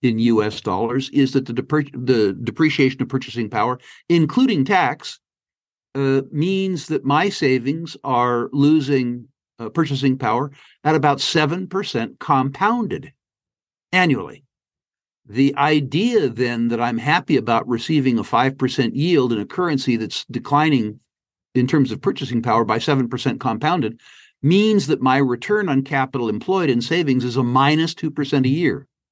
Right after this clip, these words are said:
compounded, not particularly attractive. And you put your finger, uh, on really the death trap,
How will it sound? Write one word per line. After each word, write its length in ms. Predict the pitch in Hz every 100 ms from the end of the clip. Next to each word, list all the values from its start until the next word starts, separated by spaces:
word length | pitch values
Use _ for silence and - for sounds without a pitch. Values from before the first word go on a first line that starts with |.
| _ _ _ -
compounded, 640 | 143 135 143 127 95 - _ _ _
not 320 | 113 139 147 -
particularly 460 | 160 143 123 127
attractive. 520 | 110 151 147 143 127 _ _ _ _
And 200 | 131 131
you 480 | 135 165 240 190 156
put 220 | 180 -
your 140 | 135
finger, 580 | 123 202 226 127 80 90 _ _
uh, 340 | 120 123 120 120
on 580 | 135 131 127 120 117 - _ -
really 680 | 127 151 240 165 87 - _
the 100 | 101
death 280 | 98 87 -
trap, 320 | - 78 -